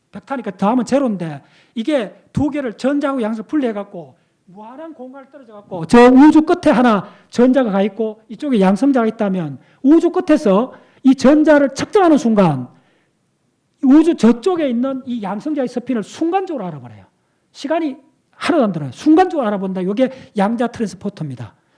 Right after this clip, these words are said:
그래서 정보는 그렇게 간다는 겁니다. 정보기 때문에 바로 저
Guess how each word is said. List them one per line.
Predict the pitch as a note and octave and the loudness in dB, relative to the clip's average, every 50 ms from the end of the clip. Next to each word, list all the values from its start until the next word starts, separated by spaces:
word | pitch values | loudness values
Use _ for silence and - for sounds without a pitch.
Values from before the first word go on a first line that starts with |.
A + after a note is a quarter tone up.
| _ _ | _ _
그래서 | - D4 B3 F3+ | -2 -2 -2 -2
정보는 | - - G3 A3 C#4+ F4+ E4 | -2 -2 -2 0 2 2 2
그렇게 | A3+ B3 A#3+ - F3+ | 2 0 0 -2 -4
간다는 | F3 E3 D#3 D3 C#3 | -6 -6 -6 -8 -10
겁니다. | C3+ B2+ B2 B2+ A2 - _ _ _ _ _ _ _ _ _ | -10 -12 -14 -14 -16 -18 _ _ _ _ _ _ _ _ _
정보기 | - - G#3 A3+ A#3 D4+ F4 E4 F4 - | -6 -4 -2 -2 0 0 -2 -2 -2 -2
때문에 | - C4+ C4+ C4+ C#4+ D4 D4 D4+ - - _ _ _ _ _ _ _ _ _ _ _ _ _ _ _ _ _ _ _ _ _ _ _ _ _ _ _ _ - | -2 -2 0 0 0 0 -2 -4 -8 -16 _ _ _ _ _ _ _ _ _ _ _ _ _ _ _ _ _ _ _ _ _ _ _ _ _ _ _ _ -4
바로 | - F#3 F#3+ G3+ G3 G#3 - - _ _ _ _ _ _ _ _ _ _ - | -2 0 0 0 -2 -6 -8 -12 _ _ _ _ _ _ _ _ _ _ -8
저 | - F#3 F3 - | -6 -6 -6 -6